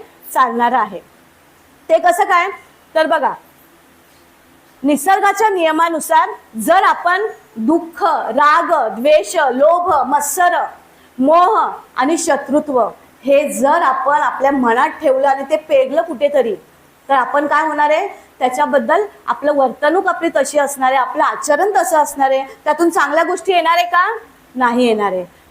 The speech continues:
परंतु निसर्ग नियमाप्रमाणे ह्याच्या उलट जर आपण आपल्या ह्याच्यामध्ये, आपल्या मनामध्ये आनंद, प्रेम, दया, करुणाशील, क्षमता,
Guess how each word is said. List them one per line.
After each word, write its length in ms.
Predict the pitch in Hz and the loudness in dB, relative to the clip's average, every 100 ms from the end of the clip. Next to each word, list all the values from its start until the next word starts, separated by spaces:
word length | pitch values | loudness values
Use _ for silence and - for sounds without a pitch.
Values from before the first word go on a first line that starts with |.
| - | -2
परंतु 560 | 262 269 262 320 453 453 - | 0 0 -2 0 0 -2 -8
निसर्ग 400 | 247 254 294 302 | -4 -2 -2 0
नियमाप्रमाणे 880 | 339 330 311 311 320 320 311 311 330 | 0 0 0 0 0 0 -2 -2 -2
ह्याच्या 540 | 440 - - 254 - - | -4 -8 -6 -2 -2 -2
उलट 300 | 285 302 320 - - _ 220 | 0 2 0 -4 -16 _ -4
जर 220 | 277 311 | 0 2
आपण 380 | 294 - 320 453 494 - _ _ _ _ _ _ _ _ _ _ _ - | 2 2 -2 -2 -6 -12 _ _ _ _ _ _ _ _ _ _ _ -6
आपल्या 260 | 262 262 330 | -4 0 -2
ह्याच्यामध्ये, 440 | 330 320 330 311 | 0 0 0 0
आपल्या 240 | 247 311 330 | -2 0 0
मनामध्ये 480 | 294 277 311 311 | 0 0 -2 -2
आनंद, 560 | 349 269 262 302 320 311 | -2 0 0 0 0 0
प्रेम, 560 | 302 302 294 302 311 294 | 0 0 0 0 0 -2
दया, 400 | 262 277 277 302 | 0 2 4 2
करुणाशील, 880 | 302 277 269 285 302 294 285 294 294 | 2 0 0 0 -2 -2 -4 0 0
क्षमता, 680 | 285 302 254 254 285 277 | -2 -2 -2 0 -2 -2